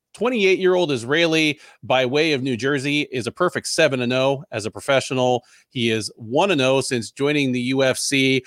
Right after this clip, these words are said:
uh, as a winner on P F L Challenger Series, actually. P F L Zone Contender Series, he won there.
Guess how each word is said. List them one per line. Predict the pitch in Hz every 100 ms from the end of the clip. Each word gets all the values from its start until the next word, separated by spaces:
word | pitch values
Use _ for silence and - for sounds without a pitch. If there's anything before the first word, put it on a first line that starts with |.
| - - -
uh, | 156 165
as | 180
a | 170
winner | 180 208 208 196
on | 180 185 185 180 156
P | 208 214
F | 214
L | 220
Challenger | 247 302 180 117
Series, | - 107 98 -
actually. | 117 120 - 107 98 _
P | - 156
F | 156
L | 170 160
Zone | 143 156 160 151
Contender | - 139 160 156
Series, | 143 156 156 147
he | 135 -
won | 123 139 147
there. | 139 135 135